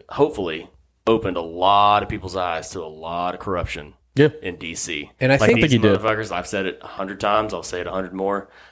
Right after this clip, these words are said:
Speaker 1: They're not on your fucking side.
Speaker 3: No.
Speaker 2: Yeah.
Speaker 1: They're on their own side.
Speaker 3: And I think also seeing the dichotomy between Trump and Biden, the,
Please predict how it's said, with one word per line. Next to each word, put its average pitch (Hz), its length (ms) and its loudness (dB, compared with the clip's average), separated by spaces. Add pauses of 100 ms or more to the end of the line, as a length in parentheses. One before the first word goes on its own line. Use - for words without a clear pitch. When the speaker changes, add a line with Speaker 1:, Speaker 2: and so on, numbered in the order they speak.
(120)
Speaker 1:
They're 85 140 -8
not 98 280 4
on 101 140 2
your 98 140 -4
fucking 92 320 -4
side. 87 340 -6
Speaker 3:
No. 92 220 0
Speaker 2:
Yeah. 104 140 8 (200)
Speaker 1:
They're 104 140 2
on 113 120 4
their 117 140 4
own 98 140 2
side. 85 320 -4 (160)
Speaker 3:
And 131 80 6
I 143 40 4
think 226 200 4
also 143 260 4
seeing 135 440 2
the 113 200 2
dichotomy 104 720 2
between 104 540 -2
Trump 98 360 -4
and 92 160 -6
Biden, 90 420 -2 (180)
the, 113 280 4